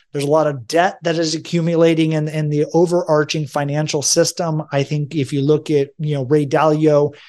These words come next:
and read a lot of his stuff on principles and short-term and long-term debt cycles, we're coming into some, the crux of this. So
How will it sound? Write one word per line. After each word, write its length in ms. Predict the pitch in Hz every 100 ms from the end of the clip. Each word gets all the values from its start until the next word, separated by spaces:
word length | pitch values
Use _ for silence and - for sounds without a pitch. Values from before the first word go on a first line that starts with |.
| - _ _
and 300 | 139 131 127
read 200 | 151 151
a 60 | 147
lot 220 | 139 143
of 40 |
his 140 | 139 135
stuff 240 | 151 135
on 140 | 135 127
principles 640 | 180 165 - 156 143 135
and 260 | 147 123 123
short-term 600 | - 175 175 - 180 160
and 80 | 131
long-term 540 | 135 151 143 151 131
debt 220 | 151 160
cycles, 460 | - 165 165 160 131
we're 120 | 131
coming 340 | - 151 147
into 480 | 143 147 135 151 131
some, 420 | 127 - 147 151 139 - - _
the 80 | 127
crux 580 | 127 - 165 185 - -
of 220 | - 175 175
this. 300 | 214 226 - _ _ _ _
So 400 | - 190 160 -